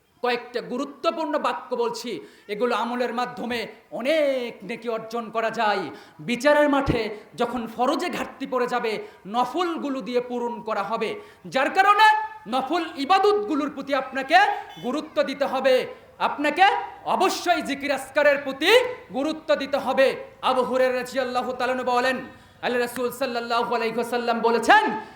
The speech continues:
"যেই ব্যক্তি ফরজ সালাতের পরে," look at me, hello, look at me, আমার দিকে, আপনাদের জন্য এই দীর্ঘ এক মাসের প্রচেষ্টা। আল্লাহ রাসূল সাল্লাল্লাহু আলাইহি ওয়াসাল্লাম বলছেন,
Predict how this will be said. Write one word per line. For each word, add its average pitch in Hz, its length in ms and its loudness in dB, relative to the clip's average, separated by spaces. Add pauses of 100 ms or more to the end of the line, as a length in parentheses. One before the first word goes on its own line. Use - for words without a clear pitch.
(140)
"যেই 277 200 6
ব্যক্তি 359 360 4 (520)
ফরজ 320 300 6 (140)
সালাতের 320 460 4
পরে," 277 460 4
look 269 140 -4
at 269 200 -2
me, 285 160 0 (280)
hello, 240 260 0 (840)
look 233 160 -4
at 214 220 -8
me, 185 60 -8 (400)
আমার 180 220 -10
দিকে, 120 220 -18 (1300)
আপনাদের 233 440 -6
জন্য 233 220 -8
এই 214 60 -6
দীর্ঘ 233 220 -8
এক 196 200 -4
মাসের 220 280 -10
প্রচেষ্টা। 135 440 -18 (2500)
আল্লাহ 269 180 4
রাসূল 311 240 2
সাল্লাল্লাহু 359 520 4
আলাইহি 349 200 0
ওয়াসাল্লাম 370 360 2
বলছেন, 370 440 4